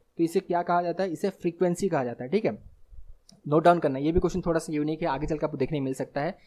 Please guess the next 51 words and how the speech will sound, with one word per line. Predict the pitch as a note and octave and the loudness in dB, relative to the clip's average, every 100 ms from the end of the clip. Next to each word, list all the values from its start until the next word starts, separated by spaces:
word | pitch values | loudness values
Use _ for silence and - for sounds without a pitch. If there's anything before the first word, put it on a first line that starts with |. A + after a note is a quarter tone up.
| - | -8
The | D3+ | -2
number | D3+ D3+ F3 | 2 4 6
of | G3 | 6
vibration | D3+ D3 D#3 D3 F3 | 8 6 4 -2 -4
made | D3 D3 D3 | -4 0 2
by | D#3 | 2
a | B2 | 2
vibrating | C3 C3+ C3 D#3 B2+ | 2 2 2 2 4
body | B2 B2+ B2 - _ _ - | 4 4 -2 -4 _ _ -4
in | D3+ D3+ | 0 4
one | C3+ E3+ | 6 6
second | F3+ E3+ E3+ E3+ C#3+ | 4 0 0 -4 -8
is | C3 | -2
called | D#3 D3+ D3 | 2 2 2
frequency। | C3+ C3+ A#2+ A#2 - | -2 -2 -4 -8 -6
Frequency | D#3 E3+ E3+ F#3 | -2 0 0 2
का | F3+ | 2
ऐसा | D3 E3+ | 2 2
unit | D#3+ D#3+ - | 0 0 2
क्या | D3+ | 2
होता | D3 | 4
है? | D#3 | 0
hertz | C#3+ C3 A#2 | 0 -2 -2
होता | A2 | -6
है, | A2 - - - | -6 -8 -14 -2
इसी | C3+ F#3 | 2 4
वजह | F3 | 4
से | E3+ E3+ | 2 2
ये | D#3+ | 4
भी | E3 | 6
आपको | D#3+ E3 | 6 4
note | C#3+ | 4
down | D3 D3 | 4 4
करना | C#3 C#3+ | 2 0
है | D3 | 0
कि | D3 | 0
one | C3 D3+ D3+ | 4 4 2
hertz | C3+ D3+ - | 2 2 2
जो | B2 B2+ | -2 -2
है | A#2 - C3+ | -2 -6 -8
equal | C3 C#3 | 0 2
to | C3+ D#3+ | 4 2
one | B2+ C#3+ | 2 -2
vibration | B2+ B2 B2+ - C3 | -2 0 -2 -4 -6
per | B2+ | -6
second | - A#2+ A#2+ | -6 -8 -8
जो | A2+ | -8
है | B2 | -6
ये | C#3 | -6
होता | A#2+ A2 A#2 | -6 -6 -8
है। | A2+ | -10